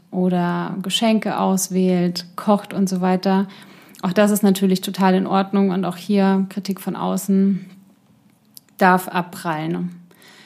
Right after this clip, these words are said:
Und der vierte Punkt, du kannst den Mut aufbringen, deinen eigenen Weg zu gehen, wenn es um die Vereinbarkeit von Beruf und Familie geht,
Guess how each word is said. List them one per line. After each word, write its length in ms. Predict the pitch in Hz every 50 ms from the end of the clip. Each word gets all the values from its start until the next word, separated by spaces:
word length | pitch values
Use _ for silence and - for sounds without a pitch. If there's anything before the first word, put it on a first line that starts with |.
| - - _ _
Und 200 | - 262 302 285
der 80 | 285 254
vierte 280 | 262 269 277 - 262 226
Punkt, 520 | - - 262 262 254 254 254 - - - - - _ _ _ _ _ _ _ _ _ _ _ _ _ _ _ _
du 100 | - 220
kannst 480 | 196 - 220 240 254 269 277 269 - -
den 140 | 226 226 233
Mut 300 | 240 254 262 269 - -
aufbringen, 560 | - 185 214 202 - - 220 214 208 208 202
deinen 260 | 196 196 190 190 185
eigenen 440 | - - 208 233 240 226 202 190 175
Weg 320 | 185 185 185 185 - -
zu 100 | - -
gehen, 320 | 165 170 175 196 220 233 220
wenn 140 | 180 180 185
es 80 | 185
um 120 | 180 185 185
die 100 | 185 180
Vereinbarkeit 580 | - 175 180 208 202 196 208 202 - 214 202
von 200 | 202 - 196 190
Beruf 300 | 185 196 185 226 214 -
und 140 | 208 196 190
Familie 400 | 196 202 202 214 220 214 214 208
geht, 240 | 202 214 220 214